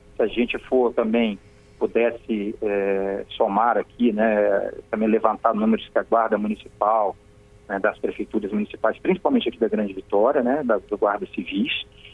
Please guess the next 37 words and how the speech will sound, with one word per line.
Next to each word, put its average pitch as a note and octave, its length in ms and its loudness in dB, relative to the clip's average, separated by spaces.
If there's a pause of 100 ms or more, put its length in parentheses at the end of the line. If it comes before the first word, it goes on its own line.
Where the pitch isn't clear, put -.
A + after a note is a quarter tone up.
(180)
e B2 60 0
também A2 220 2
da - 80 2
Polícia G#2 340 -2
Militar, G#2+ 480 2
eu A2+ 120 4
creio G#2+ 360 2
que C#3 100 -6
nós A#2+ 180 2
teríamos A#2 320 2
um A2 40 2
número, G#2+ 300 2 (340)
um G2+ 80 0
número A2 300 4
altíssimo, C#3 800 0 (500)
né, A2+ 300 2
se A#2+ 80 2
a G#2 40 2
tenden-, A2 500 2
que - 100 -4
pa-, - 160 0
parece B2 340 2
uma C#3+ 120 2
tendência, D#3+ 720 2 (400)
né, C3 300 2 (120)
a, A2+ 600 4
a G#2 40 0
verificação A2+ 880 0 (120)
da, A#2 180 2
da, A2 300 2
da, A2 280 4
de-, - 280 -4
desse, B2 560 0 (240)
dessa - 180 -2
postura G#3+ 800 2 (640)
de D4 160 -4 (160)
se, G3+ 380 2